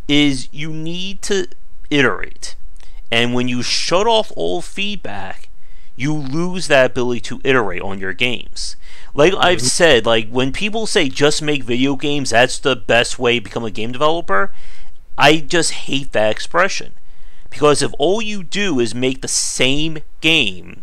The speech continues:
Speaker 1: a hundred versions of that game, then you've basically made zero progress.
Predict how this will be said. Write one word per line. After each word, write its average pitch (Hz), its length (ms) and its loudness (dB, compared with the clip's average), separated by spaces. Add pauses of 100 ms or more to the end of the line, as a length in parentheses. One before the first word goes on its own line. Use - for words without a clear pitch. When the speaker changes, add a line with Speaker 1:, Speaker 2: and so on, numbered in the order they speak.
Speaker 1:
a 104 80 -2
hundred 175 420 0
versions 151 380 2
of 120 80 0
that 113 280 2
game, 123 400 -2 (680)
then 147 440 2
you've 160 380 -4
basically 196 380 2
made 156 280 0
zero 123 300 2
progress. - 840 2